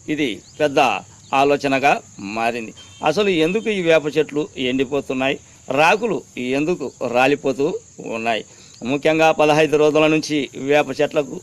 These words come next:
వింత రోగం సోకింది. పులివెందుల్లో ఎక్కడ చూసినా వేప చెట్లకు రోగం సోకి అసలు రాళ్ళు, ఆ, ఆకులు రాలిపోవడం, మొద్దు కొమ్మలు దర్శనం ఇవ్వడం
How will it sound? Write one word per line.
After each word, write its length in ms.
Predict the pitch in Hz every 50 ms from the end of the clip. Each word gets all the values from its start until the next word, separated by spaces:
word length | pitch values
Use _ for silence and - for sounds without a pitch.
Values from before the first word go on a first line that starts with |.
| - - -
వింత 240 | 131 135 131 -
రోగం 380 | 139 135 135 135 127 135 - - - -
సోకింది. 580 | - - - 107 110 107 - 120 113 104 104 95 - - - - - - -
పులివెందుల్లో 580 | 143 156 147 160 156 151 151 156 151 156 156
ఎక్కడ 380 | 151 151 147 - - 156 147 143 123 160
చూసినా 480 | 185 180 - 180 185 170 147 104 80 - - - - 98
వేప 360 | 131 139 135 - 135 - 139
చెట్లకు 480 | 131 - 139 127 - - 127 113 - - - - - - - - - -
రోగం 400 | - 123 135 139 143 139 139 139
సోకి 540 | - - 165 196 220 - 208 175 135 95 - - -
అసలు 420 | - 131 - 156 156 143 120 95 - - - 113 117
రాళ్ళు, 360 | 135 135 143 147 147 147 - - - -
ఆ, 40 | 123
ఆకులు 520 | 120 117 113 127 147 156 160 165 131 - - - 113 110
రాలిపోవడం, 640 | 120 127 139 151 147 131 156 156 151 151 160 - - - - - - - - - -
మొద్దు 420 | - 139 160 170 160 196 170 120 - - - - - - - - - - _ _ -
కొమ్మలు 440 | 139 139 139 135 135 123 120 - - -
దర్శనం 440 | - 120 131 127 113 131 135 151 - - - - - 110
ఇవ్వడం 360 | 120 127 127 131 139 139